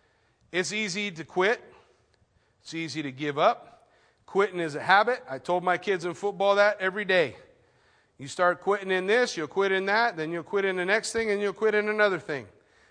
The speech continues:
Don't need to quit. Quitting's easy.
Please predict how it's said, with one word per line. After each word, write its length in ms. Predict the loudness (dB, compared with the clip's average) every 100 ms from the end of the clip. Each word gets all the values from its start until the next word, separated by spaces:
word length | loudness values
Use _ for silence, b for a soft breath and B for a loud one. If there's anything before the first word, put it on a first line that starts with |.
| b
Don't 260 | 0 2 2
need 220 | -2 -2
to 60 | -6
quit. 520 | 0 0 0 -4 -20 _ _ _ _
Quitting's 420 | 0 0 0 -4 -2
easy. 460 | -2 -2 -6 -10